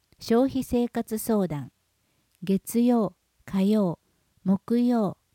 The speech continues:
金曜、祝日除く、十時三十分から十六時。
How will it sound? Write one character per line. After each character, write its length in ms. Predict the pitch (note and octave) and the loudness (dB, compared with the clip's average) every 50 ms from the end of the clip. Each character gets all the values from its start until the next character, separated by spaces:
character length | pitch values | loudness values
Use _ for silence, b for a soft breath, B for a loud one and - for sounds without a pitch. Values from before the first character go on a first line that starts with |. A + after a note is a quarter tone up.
| _ _ | _ _
金 380 | - - G3+ G#3+ A3 G#3+ G#3 G#3 | -6 -2 0 0 2 0 0 0
曜、 260 | G#3 G3 F3+ D3+ - - _ _ _ _ _ _ _ _ | 0 0 0 -2 -4 -8 _ _ _ _ _ _ _ _
祝 320 | - - A#3+ - - B3+ | -4 -4 -4 -2 -2 -4
日 280 | A3 B3+ B3 - - A#3+ | -2 -2 -6 -6 -6 -4
除 360 | A#3 A3+ A3+ G#3+ - G#3+ - | -2 -2 -2 -2 -2 -6 -6
く、 260 | _ - F#3+ F3+ - - _ _ _ _ _ _ _ _ - | _ -4 -4 -4 -4 -8 _ _ _ _ _ _ _ _ -8
十 260 | G3+ A#3+ C4+ C4+ C4 | -2 0 0 2 0
時 140 | G#3+ G3 F3+ | 0 -2 -4
三 280 | - G#3+ A3 A3 A3 | -4 -2 -2 -2 -4
十 200 | G#3+ G#3 A3+ A3 | -2 -2 -4 -4
分 340 | - _ - F3+ E3+ D#3+ C#3+ | -4 _ -6 -6 -6 -6 -8
か 140 | - - D3 | -8 -8 -6
ら 160 | D3 D3 C#3+ | -6 -6 -6
十 260 | D3+ G3 G#3 G#3+ G#3+ | -4 -2 0 0 2
六 280 | G#3 G3+ - - F#3+ F#3 | 0 -2 -4 -4 -8 -8
時。 220 | - - - - | -8 -10 -14 -16